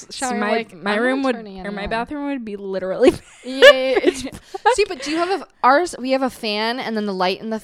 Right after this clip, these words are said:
Speaker 2: the red light and the fan. You remember when we grew up and we had a red
Speaker 1: That
Speaker 2: light?
Speaker 1: just literally gave me flashbacks.
Speaker 2: Yeah, that's what I used to, I think maybe that's, I, I'm unpacking things here, okay?
Speaker 1: Yeah.
Speaker 2: I think that's why I liked it so much, 'cause I have that now in ours.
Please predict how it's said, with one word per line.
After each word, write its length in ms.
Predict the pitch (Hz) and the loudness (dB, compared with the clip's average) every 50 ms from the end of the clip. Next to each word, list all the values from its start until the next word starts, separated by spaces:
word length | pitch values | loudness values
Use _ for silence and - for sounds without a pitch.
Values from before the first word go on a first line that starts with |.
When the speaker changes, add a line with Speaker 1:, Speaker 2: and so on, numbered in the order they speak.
| - - | -10 -12
Speaker 2:
the 140 | 190 196 175 | -10 -6 -2
red 220 | 185 175 185 185 | 0 0 0 0
light 200 | 180 180 185 185 | -2 -2 -2 -2
and 140 | 196 190 185 | -4 -6 -6
the 80 | 180 | -8
fan. 320 | - - 175 170 170 175 190 | -8 -8 -8 -8 -6 -6 -6
You 100 | 190 196 | -6 -4
remember 280 | 214 214 220 269 302 | -2 -2 -2 -2 -2
when 100 | 311 330 | -2 -2
we 80 | 294 262 | -4 -6
grew 220 | 196 214 208 202 | -4 -2 0 2
up 160 | 190 214 - 214 | 2 2 0 -2
and 80 | 214 | -4
we 100 | 220 220 | -4 -2
had 180 | 220 220 214 220 | -2 -2 -2 -2
a 60 | 208 | -2
red 200 | 208 202 202 202 | 0 0 0 0
Speaker 1:
That 40 | 202 | 0
Speaker 2:
light? 200 | 185 208 302 370 | 0 2 4 2
Speaker 1:
just 120 | 427 427 | 4 4
literally 380 | 392 262 233 247 254 262 285 269 | 4 4 6 6 6 6 4 2
gave 120 | 269 262 | 0 -2
me 140 | 254 247 254 | -2 -2 -4
flashbacks. 680 | - - - 143 185 202 - - - - - - 226 220 | -4 -6 -6 -6 -6 -8 -10 -12 -14 -12 -12 -8 0 6
Speaker 2:
Yeah, 320 | 262 285 320 294 277 247 | 8 10 12 12 12 12
that's 180 | 254 262 262 - | 10 8 6 6
what 160 | 339 359 330 330 | 6 4 6 4
I 40 | 330 | 4
used 240 | 277 269 277 - - | 0 -2 -2 -2 0
to, 100 | 285 220 | 2 4
I 100 | 247 254 | 4 2
think 180 | - 359 403 453 | 0 -4 -6 -4
maybe 220 | 466 453 453 440 | -2 -2 0 2
that's, 220 | 427 427 427 - - - _ _ - - | 2 2 2 0 -2 -12 _ _ -6 -6
I, 120 | 170 214 247 - | -6 -6 -6 -10
I'm 120 | 247 254 - - | -10 -8 -2 -2
unpacking 680 | 285 330 320 277 285 269 285 311 - 262 226 214 202 | -2 -2 -2 2 4 4 4 4 2 -4 -4 -4 -4
things 300 | 185 214 185 185 208 - | -4 -4 -6 -6 -8 -8
here, 200 | - 196 160 147 180 | -6 -4 -2 0 0
okay? 400 | 202 190 233 214 226 269 359 - - 202 208 | 0 2 2 2 2 0 0 -4 -6 -6 -4
Speaker 1:
Yeah. 260 | 220 208 196 196 196 196 | -4 -2 -2 -2 0 0
Speaker 2:
I 80 | 247 262 | 0 0
think 200 | - 330 349 349 | 0 -2 -4 -2
that's 160 | 381 370 - | -2 -2 0
why 180 | 320 320 311 294 | 0 0 2 2
I 40 | |
liked 240 | 262 254 269 285 - | 2 0 -2 -2 -4
it 100 | 285 - | -8 -8
so 100 | - 254 | -8 -6
much, 200 | 226 214 - - | -6 -6 -8 -6
'cause 100 | 247 226 | -6 -4
I 80 | 233 220 | -4 -2
have 240 | 214 247 240 262 233 | 0 0 -2 0 0
that 200 | 240 175 - 151 | 0 -2 -2 -4
now 240 | 175 175 180 202 214 | -4 -2 -2 0 -2
in 80 | 214 | -2
ours. 400 | 196 180 185 202 220 247 - - | -2 -4 -4 -4 -6 -8 -12 -18